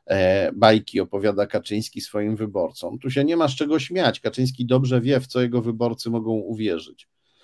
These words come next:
I dla, to, co dla nas brzmi absurdalnie, dla niego jest cennym i skutecznym narzędziem. Ale przede wszystkim nie powinniśmy się aż tak koncentrować na tym, co Kaczyński opowiada, bo on odciąga naszą uwagę od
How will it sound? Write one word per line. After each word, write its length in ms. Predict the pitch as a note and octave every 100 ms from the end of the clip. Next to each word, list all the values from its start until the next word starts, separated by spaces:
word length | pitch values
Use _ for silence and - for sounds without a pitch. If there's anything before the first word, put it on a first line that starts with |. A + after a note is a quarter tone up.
| _ _
I 100 | G#2+
dla, 240 | A2 A#2
to, 160 | - C3
co 120 | C3+
dla 160 | B2+ B2+
nas 200 | B2 A2+
brzmi 340 | A2 A2+ B2
absurdalnie, 720 | A2+ - B2+ C#3 G3 D3+ C3 D#3
dla 160 | C3
niego 260 | A#2 A2 D3+
jest 260 | D3+ C3+
cennym 540 | - A2+ G2+ A2+ C3 C3
i 140 | C#3
skutecznym 640 | C3 - C3 A2 - B2 B2
narzędziem. 520 | A#2 G2 C2+ - _ _ _ - - -
Ale 180 | A#2 B2
przede 320 | - E3+ G#3
wszystkim 520 | - E3 C3 D#3 C#4+ -
nie 160 | B2+ D3
powinniśmy 580 | E3+ D#3 E3+ G3 G#3 F#3
się 140 | F3
aż 140 | C3+
tak 200 | - F#3
koncentrować 1000 | - F3 D3+ C#3+ C3 B2+ A2 G2+ A#2+ C3 _ _ _ _
na 140 | - C3
tym, 200 | E3 C#3+
co 160 | C#3
Kaczyński 560 | C#3 C3 D3+ D#3 - D3
opowiada, 540 | C3 C3 A#2+ G#2+ A#2+
bo 140 | C3+ C#3
on 100 | D3
odciąga 500 | C#3 - D#3 E3 D3+
naszą 280 | C#3+ C3+ E3
uwagę 600 | D#3+ B2+ C3+ C#3+ D#3 -
od 240 | C#3+